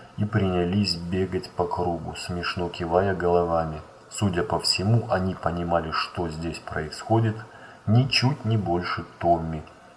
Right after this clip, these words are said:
Голенастая, растрепанная голубая цапля, приземлившаяся на террасу летнего кафе, несомненно, была когда-то довольно грациозной птицей, даже несмотря на свои гигантские размеры.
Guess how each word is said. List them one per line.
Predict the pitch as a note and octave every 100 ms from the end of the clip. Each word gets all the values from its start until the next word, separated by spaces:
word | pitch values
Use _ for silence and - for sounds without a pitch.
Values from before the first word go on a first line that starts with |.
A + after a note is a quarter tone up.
| - -
Голенастая, | E2 E2 G2 G#2+ G2+ E2+ - - E2+ E2
растрепанная | F2 D#2+ - F#2 - E2+ D#2+ D#2+
голубая | E2+ F2+ F2+ E2 D#2 -
цапля, | - A2 A2+ A2+ G#2+ A2 - - - -
приземлившаяся | - G#2 G2+ G#2 G#2 F#2 - F#2+ F#2 F#2
на | F#2
террасу | - F#2+ F2+ F2+ -
летнего | F2+ E2+ - F2 D#2+
кафе, | - E2+ - F2 F2 - - - -
несомненно, | F#2+ G#2 A#2 A#2 A#2 G#2+ F2 E2+
была | E2+ F2 F2+ A2
когда-то | - F2+ E2+ E2+ F2+ F2
довольно | F2 F2 A#2 B2+ A#2+
грациозной | G#2+ A2 - F#2+ F2+ F2 F2 F2
птицей, | E2+ - - E2 D#2 - - D#2+ D#2+ - - - -
даже | F2 F#2 E2+ F2
несмотря | F2 - E2+ E2+ F2
на | E2+
свои | - - E2
гигантские | D#2+ E2+ E2 F2+ G#2 G#2 - F#2
размеры. | F#2 F2+ F2 E2+ D#2+ D2+